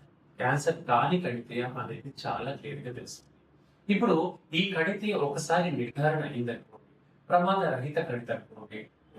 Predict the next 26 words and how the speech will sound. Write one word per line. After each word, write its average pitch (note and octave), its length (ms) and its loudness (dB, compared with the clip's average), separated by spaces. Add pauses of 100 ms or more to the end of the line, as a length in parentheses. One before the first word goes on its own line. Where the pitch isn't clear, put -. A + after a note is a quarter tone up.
వంద G3 320 6
శాతము B2 720 0 (460)
మనము C3+ 580 2 (320)
హోమియోపతి E3 600 2
మందులను A#2+ 520 -6
కంప్లీట్ C3 640 -2
గా B2+ 160 -4
తగ్గించుకోవచ్చు, - 840 -8 (580)
హండ్రెడ్ F#3 260 6
పర్సెంట్ F3 280 0
తగ్గించుకోవచ్చు. - 680 -8 (300)
రెగ్యులర్ F#3 460 4
గా C#3+ 100 4
మందులు C#3 300 0
వాడుతుంటే - 840 0 (200)
ఈ F3 100 4
ట్యూమర్ F#3+ 360 4
అనేది B2 280 0
రెగ్యులర్ B2 420 -2
గా C3 180 -2
వాడటం C#3 340 0
మూలంగా D3 320 4
కంప్లీట్ F3+ 600 2
గా - 180 2
డిజాల్వ్ D#3+ 440 4
అవుతుంది. - 440 -6